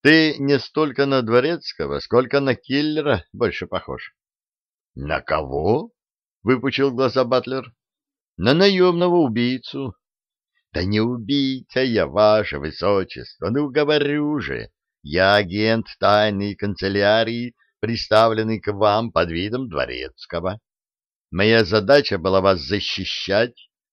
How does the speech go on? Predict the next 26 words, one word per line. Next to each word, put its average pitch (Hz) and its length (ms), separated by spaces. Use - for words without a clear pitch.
и 104 140
все 113 220
ваши 107 520
идеи, 107 520
что - 200
вы 104 140
из 87 140
Баккардии 82 800
с - 80
собой 104 300
привезли, 95 640
на 117 140
бумажке 104 680
фиксировать. 117 760
Батлер 120 720
я, 71 380
батлер! 127 1400
Ну, 107 80
неужели 117 400
не 123 140
помните, 85 640
как 98 220
мы 113 220
в 87 100
вашем 98 460
замке?" 107 720